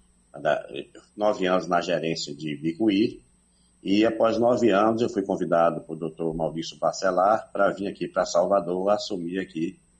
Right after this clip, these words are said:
a direção da defesa animal aqui. Então eu tenho realmente uma, uma vivência assim, de campo e de contato direto com o produtor, e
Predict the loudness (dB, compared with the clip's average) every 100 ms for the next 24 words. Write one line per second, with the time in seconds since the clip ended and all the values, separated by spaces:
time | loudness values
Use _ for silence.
0 | _ _ _ _ 0 2 2 0 -4 -4
1 | -6 -4 -4 -8 -10 -8 -6 -8 -12 _
2 | _ -14 -4 -2 0 0 -2 -4 -6 -6
3 | -12 -18 _ _ _ _ _ -16 -4 2
4 | 4 4 2 2 2 2 2 2 2 0
5 | 0 0 0 0 -2 -2 -4 -4 -6 -8
6 | -12 -10 -12 -12 -10 -4 -2 -2 -10 -20
7 | _ _ _ -14 -8 -4 -2 -2 0 -2
8 | -2 -2 2 2 0 -2 -4 -4 -4 -4
9 | -4 -6 -4 -2 -2 -4 _ _ _ _
10 | _ _ -4 2 4 6 6 4 0